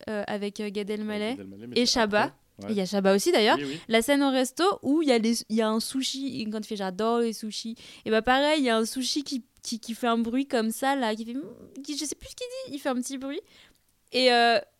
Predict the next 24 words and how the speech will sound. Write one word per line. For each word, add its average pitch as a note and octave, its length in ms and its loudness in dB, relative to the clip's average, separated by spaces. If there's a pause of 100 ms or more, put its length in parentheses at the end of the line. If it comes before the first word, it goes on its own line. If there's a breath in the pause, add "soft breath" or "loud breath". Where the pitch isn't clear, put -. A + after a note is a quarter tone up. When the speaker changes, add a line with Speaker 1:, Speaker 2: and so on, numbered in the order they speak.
(260)
Speaker 1:
dans B3+ 140 6
les B3 140 4
deux C#4+ 200 6
films, G#4 360 0
je A#3+ 260 -2
comprends A#3+ 280 -6
pas F3+ 200 -8
de F#3+ 120 -6
quoi G3 140 -6
il G3+ 100 -6
Speaker 2:
Alors, G#3+ 120 -4
Speaker 1:
s'agit. F3+ 200 -12
Speaker 2:
je G#2 60 -20
me A#2 60 -8
demande C3+ 180 -4
si B2+ 140 -10
c'est A2+ 120 -6
pas C3 240 -4
une A2+ 120 -6
ref, A#2 420 -8 (240)
mais F#2+ 140 -12
alors, F#2 320 -18
à G2 180 -14
Alien. A#2+ 560 -6